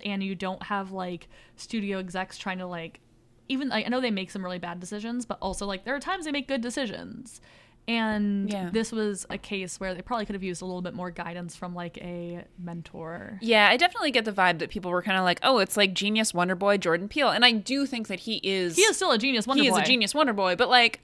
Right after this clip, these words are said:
Speaker 2: I think that he's a genius wonder boy who a couple times along this process could have been, like, told that certain parts don't necessarily make a ton of sense.
Speaker 1: That and, like, even, like, the best authors still have editors.
Speaker 2: Yeah, and I mean, I don't know what his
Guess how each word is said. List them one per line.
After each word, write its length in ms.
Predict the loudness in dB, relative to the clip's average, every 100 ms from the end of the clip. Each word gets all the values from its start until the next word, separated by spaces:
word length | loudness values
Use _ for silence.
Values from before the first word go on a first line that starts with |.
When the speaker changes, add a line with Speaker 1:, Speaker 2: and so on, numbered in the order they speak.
| 4
Speaker 2:
I 140 | 4
think 200 | 4 -4
that 100 | -2
he's 180 | -2 -4
a 20 |
genius 340 | -2 -2 -2 -2
wonder 200 | -2 0
boy 240 | 2 0
who 340 | 0 0 0 -2
a 60 | 2
couple 260 | 4 2
times 260 | -2 -2 -2
along 180 | -4 -6
this 120 | -4
process 360 | 0 0 0 -4
could 140 | -6
have 60 | -4
been, 140 | -2
like, 440 | 0 0 -2 -6 _
told 400 | -2 0 0 0
that 260 | -4 -2 -2
certain 240 | -2 -4
parts 300 | -6 -6 -4
don't 260 | -4 -6 -6
necessarily 520 | -6 -4 -4 -6 -8
make 180 | -10 -8
a 20 |
ton 180 | -8 -6
of 80 |
sense. 460 | -2 -2 -2 -4 -4
Speaker 1:
That 420 | 2 6 6 4 -2
and, 180 | -6 -4
like, 600 | -2 -2 -4 -8 -18 -20 _ _ -8
even, 320 | -2 0 -2 -6 -8
like, 140 | -4
the 80 | -4
best 400 | 0 0 0 -4 -4
authors 480 | -2 -4 -6 -6 -6
still 260 | -6 -6
have 240 | -4 -6 -8
editors. 920 | -14 -14 -14 -14 -14 -14 -14 -14 -16 _ _ _ _ _ _ _ _ -6
Speaker 2:
Yeah, 320 | 8 8 8
and 140 | 4 4
I 40 |
mean, 140 | 6
I 80 | 6
don't 160 | 4 0
know 140 | 0
what 240 | 2 2 2
his 480 | -4 -4 -6 -8